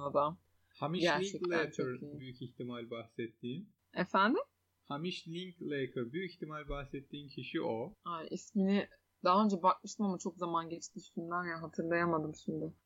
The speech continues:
Speaker 1: Baya baya iyi gerçekten. Heyecanla bekliyorum ama az kaldı ona da. Bir de şey var, Handmaid's Tale. O da çok az süre içinde geliyor. Ben de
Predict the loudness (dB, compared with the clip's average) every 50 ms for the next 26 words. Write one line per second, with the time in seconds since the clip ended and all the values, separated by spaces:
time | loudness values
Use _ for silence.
0 | _ _ 4 8 8 8 8 8 8 6 6 4 2 4 4 6 6 6 4 2
1 | 2 0 0 0 2 2 2 2 0 -2 -6 -8 -6 _ 0 2 2 2 -2 -6
2 | -10 -12 -14 _ _ _ _ 4 6 8 8 10 8 8 6 4 0 0 4 4
3 | 4 4 4 _ 2 2 2 2 0 -2 0 2 4 4 4 2 2 0 4 6
4 | 6 6 6 2 -2 -2 -4 -8 -4 -2 0 0 2 4 4 6 6 6 4 4
5 | 2 2 2 4 6 6 6 6 6 4 0 -4 -4 _ _ _ _ _ _ -2
6 | 2 2 4 4 2 0 0 0 0 0 -2 -4 -8 -4 0 2 2 2 2 2
7 | 0 -2 -4 _ _ _ -2 0 4 4 4 4 4 0 -4 0 4 6 6 6
8 | 6 2 -4 _ _ _ _ _ _ _ -16 -16 -16 -18 -20 _ -8 -4 0 0
9 | 0 0 -2 -4 -6 -2 -2 -2 0 2 0 2 2 2 2 4 2 2 0 _
10 | _ _ -2 0 2 2 2 4 4 4 4